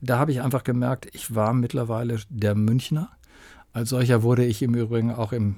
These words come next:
im, <laughs> im Sender dann auch, ähm, wurde ich auch als, als der Münchner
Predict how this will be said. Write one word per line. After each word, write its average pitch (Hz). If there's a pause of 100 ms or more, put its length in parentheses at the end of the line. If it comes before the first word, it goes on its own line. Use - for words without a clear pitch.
im, 107 (200)
<laughs> -
im 151
Sender 123
dann 117
auch, 123 (680)
ähm, 107 (920)
wurde 107
ich 104
auch 101
als, 123
als 107
der 120
Münchner 120